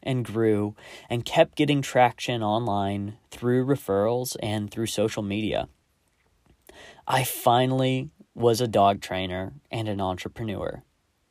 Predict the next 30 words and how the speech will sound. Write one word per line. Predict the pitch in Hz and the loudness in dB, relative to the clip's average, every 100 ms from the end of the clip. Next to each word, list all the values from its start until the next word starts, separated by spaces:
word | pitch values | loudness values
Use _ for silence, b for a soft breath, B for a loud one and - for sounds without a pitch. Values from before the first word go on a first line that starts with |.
| _ _ _ _ _ B B B B | _ _ _ _ _ B B B B
I | 127 | 6
was | 151 147 | 6 6
by | 143 139 | 6 6
no | 131 127 135 151 | 4 2 4 4
means | 139 117 92 78 - | 4 2 -2 -6 -8
getting | - 113 113 | -4 -2 0
rich, | 107 85 - - - _ _ _ - | 0 0 -2 -8 -10 _ _ _ -4
and | - - | -2 2
honestly, | 117 123 139 - 151 147 170 - - | 2 2 0 0 2 2 2 -4 -4
I | 139 | 0
was | 131 131 107 | 2 0 -2
barely | 101 110 117 135 135 | 0 2 2 0 -2
making | 117 110 120 117 | -2 -2 -2 -4
enough | 107 104 - | -2 -2 -2
money | 98 101 120 - _ | -4 -2 -6 -8 _
just | - 127 127 - | 2 4 4 2
to | 131 | -4
cover | - 113 107 | -2 -2 0
my | 107 | 0
bases, | 90 98 104 - - - - - _ _ | 2 2 0 -4 -8 -12 -18 -20 _ _
but | 139 147 | 4 8
I | 147 | 8
was | 147 139 | 6 2
doing | 120 135 151 104 | 0 0 0 -2
it. | - _ _ _ | -6 _ _ _
I | - 143 | -2 2
was | 147 135 | 2 2
my | 143 135 | 2 2
own | 127 120 | 2 2
boss. | 113 117 - - - | 2 4 2 -4 -12